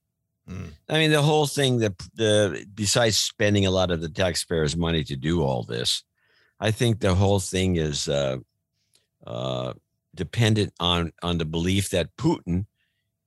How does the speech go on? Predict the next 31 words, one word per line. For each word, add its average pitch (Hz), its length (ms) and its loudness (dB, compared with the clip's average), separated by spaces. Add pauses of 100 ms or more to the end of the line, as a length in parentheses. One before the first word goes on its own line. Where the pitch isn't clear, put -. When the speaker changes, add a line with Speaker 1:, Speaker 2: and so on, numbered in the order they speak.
(200)
Speaker 2:
once 117 320 2
he 123 100 4
gets 110 360 2
this 98 180 0
area 110 340 4
in 95 100 0
Ukraine 117 440 0
that 78 160 0
he 69 100 -2
wants, 69 440 -2
the - 200 -6
eastern 78 440 -4
part, - 420 -6 (380)
which - 180 -10
is 71 140 -6
not 82 280 0
bumped 78 360 -4
up 78 140 -4
against 67 360 -4
anything, 73 500 -4 (300)
once 110 240 0
he 127 80 2
gets 104 300 0
that 127 300 0 (120)
part, 78 260 -2
he's 101 220 -2
gonna 117 280 2
move 139 500 4
on 131 240 2
Europe. 117 480 2 (640)
Speaker 1:
Yeah. 87 220 -6